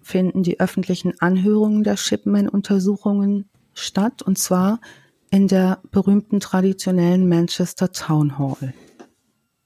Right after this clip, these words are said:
Am sechzehnten elften zweitausendeins sagt Shipmans Frau Primrose aus, dass sie sich an wenig erinnert. Im Juli zweitausendzwei erhalten wir von diesen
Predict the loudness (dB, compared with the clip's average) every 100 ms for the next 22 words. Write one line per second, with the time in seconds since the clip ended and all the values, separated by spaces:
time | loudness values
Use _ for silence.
0 | _ _ _ _ _ _ _ _ -2 0
1 | 0 -2 -2 2 2 2 0 2 0 0
2 | -4 -2 -2 -2 0 0 0 0 0 0
3 | -2 -4 -4 -6 -6 -2 0 0 -2 -6
4 | -4 -4 -6 -2 2 4 4 2 0 -2
5 | -2 0 0 -6 -12 -20 -20 _ _ -2
6 | 0 0 -2 -2 0 0 2 2 4 2
7 | 0 -4 -8 -6 -2 0 0 0 -4 -12
8 | -20 _ _ _ _ _ _ _ _ _
9 | _ _ _ _ _ _ _ _ -2 2
10 | 4 4 6 4 2 -2 -2 -2 -2 0
11 | -2 0 0 2 2 2 0 2 2 0
12 | -2 0 0 0 -2 0 0 0